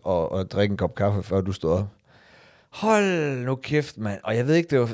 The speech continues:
der var sådan en, der var sådan en konference eller noget på, der boede på hotellet, og, øh, og så, øh, hold, oh my god. Så var, jeg ved ikke, om det er, fordi jeg så står med et fjollet halsterklæde på,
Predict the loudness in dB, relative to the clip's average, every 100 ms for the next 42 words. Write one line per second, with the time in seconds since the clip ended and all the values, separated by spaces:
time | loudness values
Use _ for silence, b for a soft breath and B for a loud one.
0 | -4 -4 -4 -4 -2 0 0 0 -2 -2
1 | 0 -2 0 -2 -2 -4 -4 -4 -2 0
2 | 0 2 2 0 -6 -4 -4 -2 -4 -2
3 | -2 -2 -4 -8 -2 -2 0 2 2 2
4 | 2 0 -2 -8 b b b b -8 -6
5 | 0 0 2 2 4 4 2 0 -2 -6
6 | -6 -6 -4 -2 -2 -2 -4 -4 -6 -6
7 | -8 -10 -12 -10 -6 -4 -6 B B B
8 | B 4 4 4 -4 -2 -2 -2 0 4
9 | 2 2 -2 0 0 -6 -8 0 2 2
10 | 2 0 -2 -4 -2 0 -2